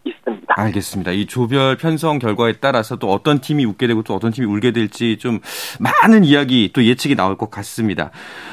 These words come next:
Speaker 2: 어, 마지막으로 그 혹시나 좀 서-, 섣부른 얘기일 수도 있습니다만 좀 이제 우승 후보 이야기를 좀 하고 싶은데 지난 시즌 챔피언 같은 경우에는 레알 마드리드였잖아요. 이번 시즌에는 좀 어떤 팀이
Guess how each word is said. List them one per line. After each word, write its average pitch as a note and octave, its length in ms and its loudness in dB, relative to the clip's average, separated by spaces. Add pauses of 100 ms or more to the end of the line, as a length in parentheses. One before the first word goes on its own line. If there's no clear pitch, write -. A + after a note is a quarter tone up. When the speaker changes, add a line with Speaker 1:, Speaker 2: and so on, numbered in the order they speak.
Speaker 2:
어, C#3+ 120 2
마지막으로 G#3 680 4
그 B2+ 260 2
혹시나 E3 440 -4
좀 C3+ 200 -4
서-, - 180 -6
섣부른 - 340 0
얘기일 A#2+ 160 4
수도 G#2+ 160 -10
있습니다만 F#2 500 -4
좀 - 120 -12
이제 F#2 100 -4
우승 A#2 340 0
후보 D3 160 2
이야기를 G2 240 0
좀 G2+ 120 -4
하고 F#2 120 -4
싶은데 G#2 420 -6 (320)
지난 G#3 280 6
시즌 A3 380 4
챔피언 G3+ 280 2
같은 F#3+ 180 0
경우에는 F3 180 2
레알 D3 180 4
마드리드였잖아요. G2+ 880 -2
이번 C#3+ 300 2
시즌에는 F3+ 920 4 (320)
좀 D3 140 0
어떤 E3 320 4
팀이 F3 320 4